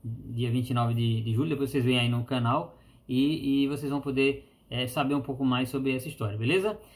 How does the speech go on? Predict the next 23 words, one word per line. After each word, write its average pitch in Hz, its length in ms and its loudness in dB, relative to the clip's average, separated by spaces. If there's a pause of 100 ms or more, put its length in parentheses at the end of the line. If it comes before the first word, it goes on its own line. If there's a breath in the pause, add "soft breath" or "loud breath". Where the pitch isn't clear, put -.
(240 loud breath)
Quem 208 180 4
ainda 190 160 0
não 220 180 0
tá 175 200 -2
inscrito 156 360 -2
no 151 60 0
meu 147 140 0
canal, 151 480 0
inscreva-se, 175 680 -2
ativa 160 340 -4
as 147 60 -4
notificações, 156 840 -2
né, 156 120 0
pra 151 120 -4
galera 135 260 2
que 127 80 -8
tá 131 120 -2
vendo 131 160 2
esse 127 160 -2
vídeo 123 200 0
aqui 120 200 -2
no 135 120 4
YouTube. 160 560 -2